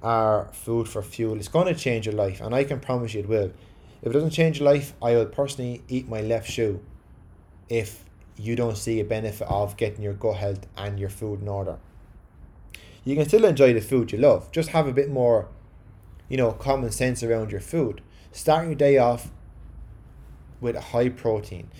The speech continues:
So let's, let me, I'm gonna run through, like, a good example of some good foods, right? Let's say you wake up in the morning, whatever it may be,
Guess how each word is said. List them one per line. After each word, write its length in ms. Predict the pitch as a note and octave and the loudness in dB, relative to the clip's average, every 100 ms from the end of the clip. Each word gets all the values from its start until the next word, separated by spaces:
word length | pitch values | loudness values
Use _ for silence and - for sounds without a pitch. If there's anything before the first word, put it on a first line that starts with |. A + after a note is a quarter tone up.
| - - | -20 -16
So 160 | - | 2
let's, 320 | D#3+ E3+ - D3+ | 4 4 0 -2
let 180 | E3 | 0
me, 160 | E3 D#3+ | 0 0
I'm 140 | D3+ | 0
gonna 180 | D3+ F3 | 0 0
run 140 | D#3+ D3 | 0 -2
through, 280 | D3 C#3+ | 0 2
like, 260 | B2+ A#2+ - | 2 0 -2
a 100 | A#2 | -4
good 320 | G#2+ C3 B2+ | -2 0 0
example 440 | A#2 G#2 A2+ A2 G#2+ | 0 -2 -6 -6 -4
of 180 | G#2+ G2 | -4 -6
some 200 | G#2 G2 | -10 -6
good 300 | B2 A2 - | -4 -4 -6
foods, 360 | A2 G#2 G2 | -8 -8 -4
right? 200 | - - - - - - - - | -4 -4 -10 -20 -20 -20 -18 0
Let's 200 | C3 B2+ | 0 2
say 220 | C3 B2 | 2 2
you 440 | A#2+ A#2+ A#2 A#2 | 0 0 2 2
wake 240 | A2+ A2+ A2+ | 0 0 2
up 240 | A#2 - | -2 -2
in 80 | A2+ | -6
the 60 | A2 | -4
morning, 240 | A2 A2 | -2 -2
whatever 180 | A2 G#2+ | -4 -4
it 120 | G#2+ | -6
may 60 | G#2 | -4
be, 300 | G#2+ A2 | -4 -4